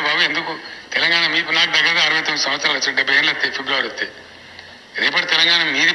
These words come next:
భవిష్యత్తు మీది, యువకులు మీరు దీన్ని మీరు పాలి-, పాలించుకునేది మీరే, నడిపించుకునేది మీరే. నేను ఒక తొవ్వ దారి చూపించి పోతాం. ఎవరు బతకరు కదా, వెయ్యి ఏళ్ళు ఎవరు బతుకుతారు నాకు అర్థం కాదు. ఎంతసేపు పని చేస్తాం?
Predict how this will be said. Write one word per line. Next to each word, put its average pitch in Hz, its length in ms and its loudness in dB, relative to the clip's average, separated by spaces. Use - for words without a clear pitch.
భవిష్యత్తు 147 440 2
మీది, 135 200 0
యువకులు - 360 -4
మీరు - 200 -6
దీన్ని 180 260 2
మీరు 160 160 2
పాలి-, 151 360 2
పాలించుకునేది 151 540 0
మీరే, 160 220 2
నడిపించుకునేది 139 520 -4
మీరే. 143 180 0
నేను 147 180 0
ఒక 147 140 -4
తొవ్వ 135 140 0
దారి 156 220 4
చూపించి 175 420 0
పోతాం. 180 220 0
ఎవరు 175 200 0
బతకరు 185 260 0
కదా, 180 160 -2
వెయ్యి 147 140 4
ఏళ్ళు 165 180 2
ఎవరు 160 160 2
బతుకుతారు 160 340 -4
నాకు 151 140 0
అర్థం 147 220 -2
కాదు. - 120 -8
ఎంతసేపు 175 340 2
పని 165 120 4
చేస్తాం? 160 220 2